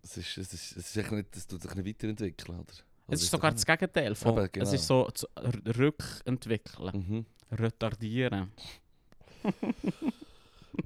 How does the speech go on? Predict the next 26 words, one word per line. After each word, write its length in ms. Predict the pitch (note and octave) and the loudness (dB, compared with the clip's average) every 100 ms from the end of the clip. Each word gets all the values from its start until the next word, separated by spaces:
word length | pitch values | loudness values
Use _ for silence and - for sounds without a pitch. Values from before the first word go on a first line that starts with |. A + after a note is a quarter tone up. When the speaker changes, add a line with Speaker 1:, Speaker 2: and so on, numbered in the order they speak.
| - - G3 - - - - - | -6 -4 -4 -4 -8 -4 -4 0
Speaker 1:
Ah. 480 | - A2+ A2+ G#2+ G2 F2 E2 - - - | 4 6 6 2 -2 -4 -10 -12 -14 6
Speaker 2:
Ach. 300 | C3+ C3+ A#2+ - - - - - - - - - _ _ - - - | 10 10 8 2 -6 -8 -12 -18 -20 -20 -20 -20 _ _ -20 -18 0
Englische 440 | A#2 C3 B2 A#2+ | 4 6 6 6
Wörter 300 | A2 A#2+ - - | 8 8 6 2
eindeutschen, 520 | A#2 A2 G2 - F2+ | 2 4 0 2 2
Mann. 260 | F2+ F2 F2+ _ _ _ _ - - | 2 0 -6 _ _ _ _ -16 2
Übrigens. 440 | G#2 G2+ F#2+ F#2+ - - | 4 4 2 -2 -8 -4
Speaker 1:
Ja. 80 | G2+ | 6
Speaker 2:
Das 140 | E3 | 6
war 60 | - | 6
für 60 | |
mich 100 | D#3 | 4
der 100 | D3+ | 6
ultimative 640 | D3+ D3+ C#3+ B2+ C#3 C#3 - - - - | 6 6 4 4 4 2 -4 -18 -10 6
Giveaway 440 | C#3 C#3 C3+ C3 | 10 12 12 10
gewesen, 260 | B2+ - C3 | 6 2 2
dass 160 | G#2+ - | 0 -2
der 120 | A2+ - | -2 2
Brecht 340 | A#2 A#2 - | 4 4 2
im 80 | A2+ | -2
Fa-, 260 | - A#2 G2+ | 6 8 8
fucking 360 | A#2+ A2+ A2+ | 2 2 2
Intellektos-Snob 800 | A2 G2+ G#2 A2 - A2+ A2+ G2+ | 0 2 2 2 -2 -4 0 2
ist. 160 | F#2 - - - | 0 -2 -14 -6
Speaker 1:
Ja. 100 | F2+ | 0
Speaker 2:
Er 140 | B2+ | 2